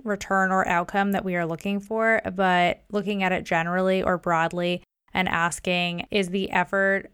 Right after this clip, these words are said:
or time or energy or money that I'm putting in ultimately likely or probable that there is going to be a positive benefit or outcome? On this, this is kind of one reason I really like the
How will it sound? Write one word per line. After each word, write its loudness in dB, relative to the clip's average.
or 0
time -2
or -2
energy -4
or -2
money -4
that -2
I'm -2
putting -6
in -4
ultimately 0
likely 2
or 2
probable 0
that 0
there 2
is 0
going 0
to -4
be -4
a -2
positive -2
benefit 0
or 0
outcome? -2
On 2
this, -2
this -2
is -6
kind 0
of 0
one 0
reason -2
I -2
really -2
like -4
the -4